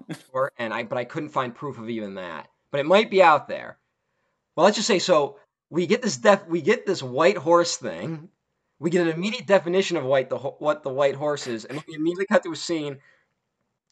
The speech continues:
Speaker 2: of Michael Myers' mother giving him a white horse.
Speaker 1: I wonder
Speaker 2: And
Speaker 1: what that means.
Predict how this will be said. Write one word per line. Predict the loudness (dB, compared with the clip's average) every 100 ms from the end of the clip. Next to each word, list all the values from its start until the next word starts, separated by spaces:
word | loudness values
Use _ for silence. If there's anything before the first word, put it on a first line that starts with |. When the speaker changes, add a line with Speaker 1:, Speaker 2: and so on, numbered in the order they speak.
| _ _
Speaker 2:
of | -6 -4
Michael | 0 2 4
Myers' | 2 2 0 -6 -10
mother | -2 2 2 2 -2
giving | -4 -4 -4
him | -6 -6 -6
a | -6
white | -4 -2 -2
horse. | -4 -8 -8 -8 -10 -12 _ _ _ _ _ _ _ _
Speaker 1:
I | 4
wonder | 6 8 6 4
Speaker 2:
And | 2
Speaker 1:
what | 0 4
that | 6 6
means. | 2 -4 -4 -8 -12 -12 -12 -14